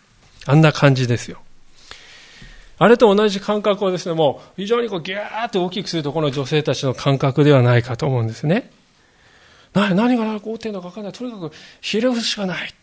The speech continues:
頭を地面にこすりつけるしかない。ね。で、手を、お、握りしめて、あ、汗がですね、こう握り、にじみ出るわけですよね。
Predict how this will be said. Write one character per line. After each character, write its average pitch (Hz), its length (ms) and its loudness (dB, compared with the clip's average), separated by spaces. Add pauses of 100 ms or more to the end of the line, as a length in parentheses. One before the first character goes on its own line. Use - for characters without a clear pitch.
(420)
頭 233 320 -6
を 202 60 0
地 196 120 -6
面 233 120 0
に 165 60 -2
こ - 160 -10
す - 120 -6
り 226 120 -6
つ - 80 -8
け 233 100 -2
る 196 80 0
し - 80 -6
か 143 120 -2
な 131 80 -8
い。 - 20 -8 (1900)
ね。 151 260 -16 (340)
で、 143 200 -6 (260)
手 196 120 0
を、 147 200 4 (220)
お、 85 280 0
握 147 280 2
り 160 80 0
し - 120 -2
め 165 140 0
て、 135 240 -6 (1200)
あ、 - 320 -10
汗 170 280 2
が 127 100 0
で 131 100 -4
す 170 120 -8
ね、 156 80 0
こ 165 140 0
う - 20 4
握 147 280 0
り、 170 120 -8
に 139 140 2
じ 156 140 2
み 170 180 6 (220)
出 156 160 4
る 147 60 4
わ 123 120 2
け 131 100 -4
で 120 80 -2
す - 120 -10
よ 135 100 -10
ね。 165 280 -8